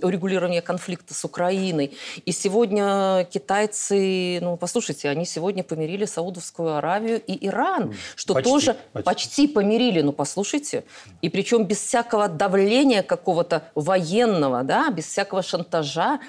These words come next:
Speaker 1: дипломатическим путем. Сегодня Китай — это не только экономически мощная держава, но сегодня она, в общем-то, м, претендует на очень серьезное лидерство в мире.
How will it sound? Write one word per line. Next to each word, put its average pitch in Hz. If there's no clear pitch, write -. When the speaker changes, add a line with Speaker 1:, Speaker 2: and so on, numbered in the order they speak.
Speaker 1:
дипломатическим 185
путем. 294
Сегодня 175
Китай — 220
это -
не 151
только 294
экономически 269
мощная 156
держава, 160
но 139
сегодня 233
она, 185
в 202
общем-то, 220
м, 175
претендует 247
на 277
очень 285
серьезное 277
лидерство 240
в -
мире. 214